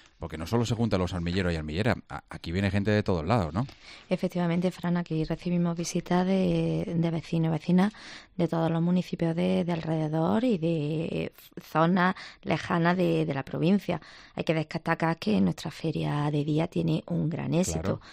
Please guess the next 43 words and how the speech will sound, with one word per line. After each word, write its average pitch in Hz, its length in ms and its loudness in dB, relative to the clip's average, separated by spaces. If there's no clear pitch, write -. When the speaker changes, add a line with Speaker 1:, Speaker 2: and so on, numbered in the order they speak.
Speaker 2:
la - 80 0
que 147 80 -2
celebramos 147 500 2
en 160 60 2
la 151 100 0
plaza 156 260 -4
del 143 120 0
ayuntamiento. 135 600 2
Este 175 280 2
año, 165 460 4
pues, 147 1120 -6
sabemos 170 360 2
que 202 100 0
se 185 100 0
nos 180 160 0
va 170 40 0
a 160 40 0
desbordar 165 540 4
porque 170 220 -4
vamos 156 180 4
a 151 60 2
contar - 460 0
el 175 120 2
sábado 165 360 4
con 160 140 -2
la 160 60 -2
actuación 156 720 -2
de 165 140 -2
la 147 160 -2
banda 160 240 2
del 160 100 -4
Capitán - 380 -2
Inhumano 170 560 4
Speaker 1:
Ujú. 90 260 -6
Speaker 2:
y 160 340 4
el 151 140 0
domingo 156 480 4
con 180 220 0
la 156 80 -2
actuación - 460 -4
de 160 80 0
Seguridad 151 400 -2
Social, 190 540 0